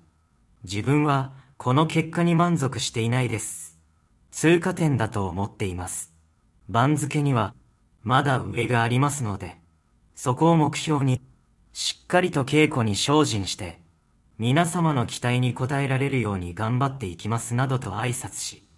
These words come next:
大きな拍手で迎えられた。激励会に先立って、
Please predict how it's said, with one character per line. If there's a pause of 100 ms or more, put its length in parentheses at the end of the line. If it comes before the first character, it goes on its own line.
(480)
大
き
な
拍
手
で
迎
え
ら
れ
た。 (560)
激
励
会
に
先
立
っ
て、